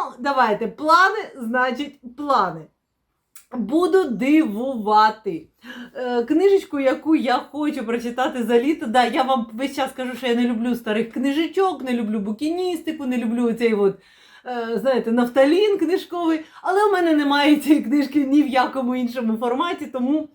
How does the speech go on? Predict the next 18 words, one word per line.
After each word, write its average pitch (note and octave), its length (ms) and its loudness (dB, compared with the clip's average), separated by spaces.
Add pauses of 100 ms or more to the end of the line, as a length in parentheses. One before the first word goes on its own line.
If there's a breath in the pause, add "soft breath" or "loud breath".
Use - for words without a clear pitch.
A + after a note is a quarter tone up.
(320 loud breath)
буду C#4 320 2
читати C#4 760 0
Франсуа C4+ 460 2
Моряк B3+ 520 0
"Гадючник C4 680 0
і A#3+ 60 -6
дорога A#3 420 0
в A3+ 120 -6
нікуди". A#3+ 560 0 (500 loud breath)
Тут, F#4 240 2
наскільки D4+ 600 -2
я C#4 300 2
вам C4 360 0
от, B3 200 -4
е, A3+ 160 -2
показувала, A#3 600 -2
коли, B3 260 -2
е, B3 120 -6